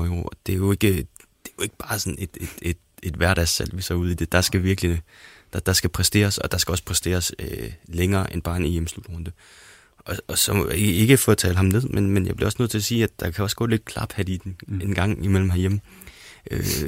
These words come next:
Speaker 1: sideløbende med, der har været E M, så har der også været Copa America. Og, og hvis man tager et, et hurtigt kig på, på den turnering, så vil man også se, at der er rigtig, rigtig mange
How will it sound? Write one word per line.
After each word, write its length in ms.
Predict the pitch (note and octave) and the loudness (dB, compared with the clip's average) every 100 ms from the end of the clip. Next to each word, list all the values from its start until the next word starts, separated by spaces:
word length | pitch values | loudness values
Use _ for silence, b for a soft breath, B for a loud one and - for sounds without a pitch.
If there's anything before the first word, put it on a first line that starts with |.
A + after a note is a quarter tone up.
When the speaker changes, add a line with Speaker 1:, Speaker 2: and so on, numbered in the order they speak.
| D#2+ - | -4 -4
Speaker 1:
sideløbende 540 | - C#3 B2+ G2 - | 2 6 8 6 6
med, 120 | F#2 G2 | 4 4
der 60 | |
har 120 | F2+ | 4
været 300 | F2 E2+ A2 | 2 4 4
E 60 | G2 | 4
M, 120 | F#2+ - | 2 -4
så 120 | - | -6
har 40 | F#2 | -2
der 60 | |
også 160 | G2 G2 | -2 -2
været 220 | F#2+ F#2 | -2 -4
Copa 240 | - F2+ | -4 -4
America. 460 | F2+ F2+ G2 G2 - F2 _ b b b b b b | -4 -2 -2 -4 -8 -12 _ b b b b b b
Og, 180 | E2 | -2
og 100 | - | -2
hvis 220 | E2+ G#2+ G#2 | 2 2 4
man 100 | F#2+ | 2
tager 180 | A#2+ | 0
et, 100 | A#2 - | -2 -6
et 120 | G#2 | -2
hurtigt 300 | G#2 A2+ G2+ | 2 2 0
kig 200 | - A#2 - | -4 -6 -2
på, 240 | G2 F2+ - | -2 0 0
på 80 | G2 | 0
den 140 | G#2+ | 0
turnering, 320 | - G#2 G#2 | 0 -2 -2
så 60 | F#2+ | -2
vil 100 | F#2+ | -2
man 140 | E2+ | 0
også 140 | G#2+ - | 0 0
se, 180 | G#2+ - | -2 -4
at 60 | - | -8
der 60 | - | -14
er 260 | - - - | -12 -8 -6
rigtig, 320 | - - A2 | -6 -4 0
rigtig 320 | F#2 - G2+ | 0 0 -2
mange 220 | G#2 G#2 | 0 2